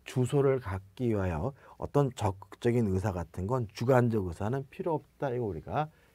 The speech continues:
객관주의라고 하는 거죠. 자, 그다음에 이제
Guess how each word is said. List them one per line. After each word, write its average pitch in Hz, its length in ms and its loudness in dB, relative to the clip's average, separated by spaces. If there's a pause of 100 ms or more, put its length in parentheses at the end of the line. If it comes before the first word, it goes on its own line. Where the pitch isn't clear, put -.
(360)
객관주의라고 113 1300 -8
하는 95 220 -2
거죠. - 300 -10 (2750)
자, 214 160 8 (2000)
그다음에 117 340 -2
이제 - 120 -14